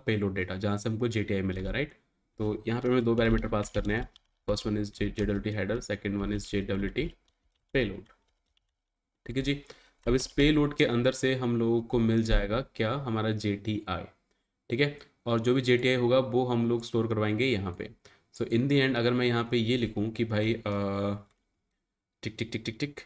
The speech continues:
कि जो जे डब्ल्यू टी पेलोड है उसका जो जे टी आई की वैल्यू है in block list, right? तो block list अभी हमने इंपोर्ट नहीं किया, so we have to import that from block list,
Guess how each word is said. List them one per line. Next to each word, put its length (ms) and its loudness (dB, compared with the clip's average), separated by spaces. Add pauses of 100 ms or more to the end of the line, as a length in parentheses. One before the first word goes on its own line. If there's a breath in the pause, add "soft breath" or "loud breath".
(140)
कि 240 4
जो 140 2
जे 220 2
डब्ल्यू 320 2
टी 280 2 (280)
पेलोड 420 2
है 320 -2 (1500)
उसका 560 0
जो 320 2
जे 340 0 (120)
टी 140 2 (580)
आई 180 2
की 180 -2
वैल्यू 400 0
है 200 -4 (600)
in 280 2 (680)
block 340 -2
list, 220 -6
right? 180 0 (120)
तो 100 -4
block 220 0
list 160 -6
अभी 100 -2
हमने 120 0
इंपोर्ट 340 -2
नहीं 120 0
किया, 160 0
so 120 -4
we 100 -4
have 160 -4
to 80 -4
import 320 -4
that 240 -2
from 400 -2 (140)
block 360 -4
list, 460 -6